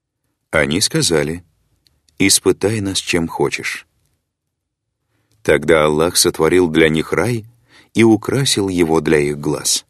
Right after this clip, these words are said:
И за раем пошли девять десятых из оставшихся. Тогда Аллах спросил у оставшихся: «Кто вы?»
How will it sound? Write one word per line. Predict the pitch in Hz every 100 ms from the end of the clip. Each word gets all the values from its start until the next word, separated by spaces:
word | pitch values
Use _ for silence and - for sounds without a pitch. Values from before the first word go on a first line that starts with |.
| _ _ _ _ _ _ _ _ _ _ _ _ _
И | 80 104
за | 107 117
раем | 92 147 147 135
пошли | 135 - 127 139
девять | 87 98 131 131
десятых | 104 120 - 80 80 101 -
из | - 92
оставшихся. | 107 - 76 67 - - - 65 - _ _ _ _ _ _ _ _ - - -
Тогда | 82 80 135 170
Аллах | 151 156
спросил | - - 139 - 143
у |
оставшихся: | 139 - 139 - - - - 67 -
«Кто | - 73 101
вы?» | 107 69